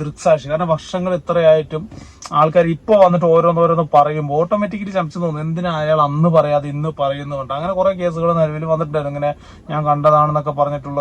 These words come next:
കേസുകളൊക്കെ വന്നിട്ടുണ്ടായിരുന്നു. പക്ഷേ ഇപ്പം നിലവിൽ അങ്ങനെ ഒരു ഇത് വന്നിരിക്കുകയാണ്, ഒരാൾ വന്നിരിക്കുകയാണ്. കാരണം പുള്ളി ബിസിനസ് ആവശ്യങ്ങൾക്കായി മംഗലാപുരത്തിലോട്ട് പോകുമ്പോൾ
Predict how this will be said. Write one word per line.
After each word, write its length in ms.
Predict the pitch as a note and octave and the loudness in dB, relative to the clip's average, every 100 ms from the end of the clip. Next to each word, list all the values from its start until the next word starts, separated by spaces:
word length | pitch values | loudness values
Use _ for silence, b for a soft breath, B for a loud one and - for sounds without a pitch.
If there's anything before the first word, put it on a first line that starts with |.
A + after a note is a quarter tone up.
| C#3 | -6
കേസുകളൊക്കെ 380 | C#3 C#3 C#3 C3+ | -10 -12 -12 -10
വന്നിട്ടുണ്ടായിരുന്നു. 380 | C3 B2+ B2+ C3 | -10 -10 -12 -14
പക്ഷേ 200 | C3+ E3+ G#3+ b b b b E3 | -6 -6 -6 b b b b -4
ഇപ്പം 200 | A3+ G#3+ | 2 4
നിലവിൽ 260 | E3+ E3+ E3+ | 4 2 0
അങ്ങനെ 200 | D3+ D3+ D3+ | 0 -2 -2
ഒരു 140 | D3 D3 - C3+ | -4 -8 -12 -12
ഇത് 80 | C3+ C3 | -6 -4
വന്നിരിക്കുകയാണ്, 540 | C#3 E3 C#3+ B2 A2+ B2+ | -2 -4 -6 -10 -12 -6
ഒരാൾ 220 | C3 C#3+ D3 C#3 | -4 -2 -4 -6
വന്നിരിക്കുകയാണ്. 420 | C#3 C#3+ C3+ C3 C3 | -8 -8 -10 -12 -12
കാരണം 200 | C3+ C3 | -12 -12
പുള്ളി 180 | C3+ C#3+ C#3+ | -12 -10 -12
ബിസിനസ് 280 | C3+ D3 C#3+ C#3+ | -12 -12 -8 -8
ആവശ്യങ്ങൾക്കായി 580 | C3+ C#3 C3+ C#3 C#3 C#3 | -8 -10 -8 -8 -8 -8
മംഗലാപുരത്തിലോട്ട് 680 | C#3 C#3 C#3+ C3+ C#3 C3+ C3 | -8 -6 -6 -10 -12 -14 -14
പോകുമ്പോൾ 400 | B2 C#3+ D#3 C#3 | -12 -8 -6 -8